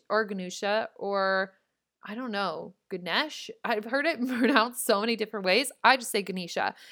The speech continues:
And if you have no fucking clue what I'm talking about, Ganesha is, like,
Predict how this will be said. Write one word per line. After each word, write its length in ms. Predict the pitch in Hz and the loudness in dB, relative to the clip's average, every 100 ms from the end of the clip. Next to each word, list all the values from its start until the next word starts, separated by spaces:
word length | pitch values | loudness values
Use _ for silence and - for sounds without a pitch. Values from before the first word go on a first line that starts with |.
| - | -4
And 80 | 220 | -2
if 60 | |
you 60 | 262 | 0
have 100 | 240 | -2
no 280 | 220 214 285 | 0 -2 0
fucking 340 | 269 254 240 | -2 -4 -4
clue 140 | 226 | -2
what 60 | 202 | -2
I'm 80 | 196 | -4
talking 220 | - 185 | -2 0
about, 240 | 240 247 | 0 -2
Ganesha 500 | 220 202 208 220 294 - | -6 -6 -6 -2 -2 -2
is, 100 | 220 | -2
like, 200 | 220 | -4